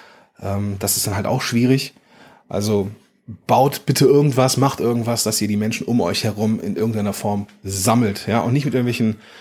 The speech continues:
Freebies und die Leute dann irgendwie in die E-Mail-Liste kriegen. Ja, erstmal ist es ja jetzt wegen des Kopplungsverbots eh so eine Kiste, äh, und, äh,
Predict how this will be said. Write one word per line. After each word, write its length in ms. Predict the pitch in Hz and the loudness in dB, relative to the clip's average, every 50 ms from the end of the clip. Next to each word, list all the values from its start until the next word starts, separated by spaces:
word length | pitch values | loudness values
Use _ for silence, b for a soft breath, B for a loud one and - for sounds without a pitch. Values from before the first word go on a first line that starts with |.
| B B B | B B B
Freebies 800 | - - - 139 151 165 151 151 151 147 147 151 - - - - B B B B B B B | -6 -2 2 4 4 4 4 2 2 2 2 0 -2 -4 -4 -8 B B B B B B B
und 60 | 113 | -4
die 40 | 113 | -2
Leute 220 | 110 117 123 127 | 0 0 0 0
dann 140 | 113 113 110 | 0 0 0
irgendwie 200 | 98 117 113 113 | 0 0 0 0
in 60 | 107 | 2
die 100 | 120 113 | 2 2
E-Mail-Liste 380 | 123 135 135 127 123 - - 120 | 4 4 4 4 2 2 -2 -4
kriegen. 480 | - - 139 123 127 127 127 127 127 B B B B B B | -4 2 2 4 4 6 4 2 0 B B B B B B
Ja, 240 | 113 120 131 120 60 | -2 0 0 0 0
erstmal 280 | - - - 123 107 | -2 -2 0 -2 -2
ist 80 | 110 - | -2 -2
es 100 | 104 - | -2 -2
ja 140 | 117 104 101 | 0 0 0
jetzt 180 | 104 104 - | 0 -2 -2
wegen 100 | 113 107 | -2 -2
des 120 | 107 104 - | -4 -4 -4
Kopplungsverbots 580 | - - - 117 107 - 110 98 95 101 - | -6 -6 -6 -8 -8 -8 -10 -8 -8 -6 -4
eh 80 | - 123 | -2 0
so 100 | 131 143 | 2 2
eine 120 | 139 135 | 2 2
Kiste, 400 | 135 - 151 - - 143 135 139 B B B B B B B | 0 0 -2 0 2 0 0 0 B B B B B B B
äh, 200 | B - 107 117 | B -2 0 0
und, 380 | 110 69 120 120 120 - - - | 2 2 0 0 -2 -4 -8 -8
äh, 360 | - 73 64 53 - 104 113 | -6 -6 -6 -4 -4 -6 -8